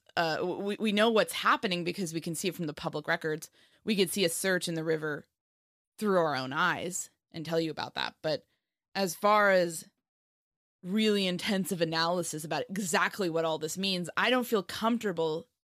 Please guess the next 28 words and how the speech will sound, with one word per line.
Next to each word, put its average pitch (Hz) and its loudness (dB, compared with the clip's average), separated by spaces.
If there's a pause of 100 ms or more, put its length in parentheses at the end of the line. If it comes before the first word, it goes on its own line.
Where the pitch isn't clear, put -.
(640)
doing 180 -4
guesswork 160 -4 (760)
and 170 -2
trying 165 -2
to 165 -2
apply 175 2
it 165 -2
to - -8
this 147 -6 (800)
serious 285 2
situation, 214 -2
which 208 -4
may 202 2
be 302 4
a 311 0
complicated 240 -2
one 185 0
where 185 2
a 170 -2
lot 180 2
of 226 -6
things 214 0
are 208 0
moving 190 -2
behind 180 -2
the 170 -4
scenes 214 0
and 180 2